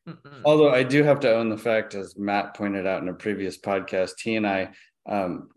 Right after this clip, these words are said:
Speaker 2: drove to see a client, and on the drive back, when he was taking a driving turn, I dozed in, in the passenger seat, and I dozed hard.
Speaker 1: I think
Speaker 2: And
Speaker 1: that's
Speaker 2: so,
Speaker 1: different. That's
Speaker 2: um,
Speaker 1: different.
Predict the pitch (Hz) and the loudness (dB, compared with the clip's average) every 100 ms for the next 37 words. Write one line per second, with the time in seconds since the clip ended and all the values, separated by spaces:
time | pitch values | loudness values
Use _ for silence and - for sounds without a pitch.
0 | 98 107 120 107 - 101 - 104 101 - | -6 4 4 4 -2 -8 -6 -2 -4 -2
1 | 101 101 98 101 98 98 95 101 98 98 | -2 -2 -2 -4 -4 -2 -4 0 0 0
2 | 92 107 98 95 - 110 98 107 113 104 | 0 2 2 2 -2 -6 -4 0 -2 0
3 | 113 104 110 98 98 98 98 98 92 98 | 0 0 -2 -4 0 0 0 -4 -6 -4
4 | 92 95 107 113 95 - 92 92 90 90 | -4 -2 0 0 0 -2 -4 -2 -6 -10
5 | - - 92 90 90 90 92 90 90 87 | -12 -8 -6 -6 -8 -8 -8 -6 -6 -6
6 | 90 90 - 98 92 85 98 90 - 101 | -10 -10 -8 -8 -8 -6 -4 -4 -6 -4
7 | 85 80 78 - - - 269 113 113 113 | -2 -2 -8 -18 -18 -16 -4 0 0 0
8 | 294 - 123 117 104 104 - - 170 311 | -4 2 2 4 4 2 -6 0 2 4
9 | 104 330 233 196 - | 4 2 2 -2 -4